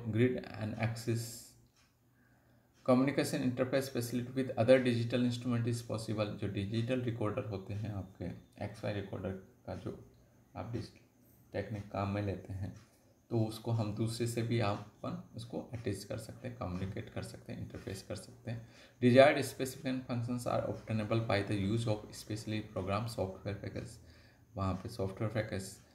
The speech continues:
जो special design, यानी आप particular किसी application के लिए इसको काम में लेना चाहे तो उसको ले।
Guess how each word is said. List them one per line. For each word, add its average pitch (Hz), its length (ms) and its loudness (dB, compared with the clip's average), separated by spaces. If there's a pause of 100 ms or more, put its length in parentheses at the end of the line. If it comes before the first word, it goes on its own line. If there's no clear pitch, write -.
(220)
जो 107 260 -2
special 127 480 2
design, 104 360 4
यानी 98 220 4
आप 107 300 2
particular 127 440 4 (640)
किसी 120 220 4
application 113 560 6
के 117 60 6
लिए 117 160 8
इसको 107 200 -2
काम 101 280 0
में 104 80 0
लेना 95 220 0
चाहे 98 180 -4
तो - 120 -6
उसको - 220 -10
ले। - 300 -14